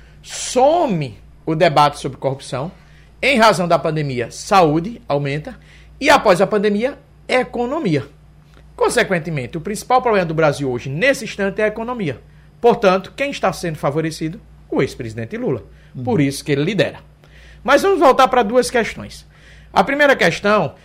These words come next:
Speaker 1: é sobre o voto envergonhado, que foi muito debatido esta semana em razão de uma declaração do cientista político da cast, o Felipe Nunes, de que o voto envergonhado está pró-Lula.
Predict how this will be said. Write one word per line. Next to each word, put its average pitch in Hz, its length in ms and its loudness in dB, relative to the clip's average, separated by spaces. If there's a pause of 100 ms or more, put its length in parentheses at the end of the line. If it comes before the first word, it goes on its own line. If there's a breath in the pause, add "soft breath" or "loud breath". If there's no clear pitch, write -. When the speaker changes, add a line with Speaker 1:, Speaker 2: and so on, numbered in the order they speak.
(140 soft breath)
Speaker 1:
é 165 140 4
sobre 190 500 2
o 277 120 0
voto 226 320 4
envergonhado, 196 760 0 (100)
que 151 100 -12
foi 156 180 -4
muito 165 220 -4
debatido 147 640 0 (280 soft breath)
esta 127 260 -4
semana 147 600 -2
em 147 160 -2
razão 147 420 2
de 147 80 -2
uma 156 80 0
declaração 143 540 -2
do 127 80 -8
cientista 127 420 -10
político 123 540 -8 (360)
da 117 420 2
cast, 139 460 0
o 113 80 -8
Felipe 113 360 -8
Nunes, 151 400 -4 (380 loud breath)
de 165 100 -4
que 208 160 4
o 202 100 6
voto 185 320 4
envergonhado 165 560 0
está 147 240 0
pró-Lula. 180 640 2